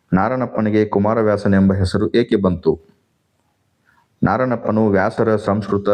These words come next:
ಮಹಾಭಾರತವನ್ನು ಕನ್ನಡದಲ್ಲಿ ಕರ್ನಾಟ ಭಾರತ ಕಥಾಮಂಜರಿ ಎಂಬ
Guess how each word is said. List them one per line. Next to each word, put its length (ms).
ಮಹಾಭಾರತವನ್ನು 840
ಕನ್ನಡದಲ್ಲಿ 580
ಕರ್ನಾಟ 440
ಭಾರತ 360
ಕಥಾಮಂಜರಿ 720
ಎಂಬ 220